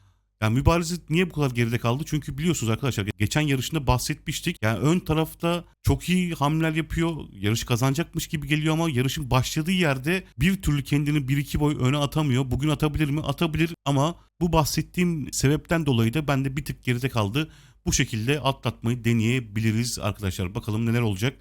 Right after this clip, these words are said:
Evet günün son ayağındayız. Arkadaşlar burada kazanması metin bir safkan var.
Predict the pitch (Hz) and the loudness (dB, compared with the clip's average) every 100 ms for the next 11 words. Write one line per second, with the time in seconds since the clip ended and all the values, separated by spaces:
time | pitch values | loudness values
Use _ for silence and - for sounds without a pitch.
0 | _ 160 131 135 180 220 202 214 190 156 | _ -4 -4 0 0 2 2 2 0 0
1 | 196 - 147 156 208 - 151 147 190 190 | -2 0 -2 0 0 0 0 0 -2 0
2 | 151 151 165 175 - 190 160 165 131 131 | 0 0 0 0 0 -2 0 0 2 0
3 | - 131 98 85 | 0 0 0 -2